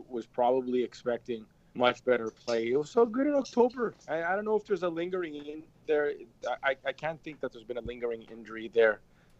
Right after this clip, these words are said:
that long. Uh, at this point, we would have found a way to shut him down. But he's just been, wow, man. I don't know. I just, uh, can't figure out what it is. It, there's the offensive struggles that he goes through a stretch, and then there's the,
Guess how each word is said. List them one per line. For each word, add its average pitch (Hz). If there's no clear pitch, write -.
that 117
long. 110
Uh, 110
at 110
this 123
point, 123
we 117
would 117
have 110
found 113
a -
way 110
to 104
shut 113
him 110
down. 120
But 107
he's 208
just 226
been, 185
wow, 160
man. 131
I 131
don't 147
know. 156
I 131
just, 135
uh, 120
can't 147
figure 170
out 160
what 147
it 139
is. 147
It, 110
there's 117
the 117
offensive 143
struggles 147
that 127
he 123
goes 127
through 139
a 123
stretch, 135
and 120
then 123
there's 120
the, 110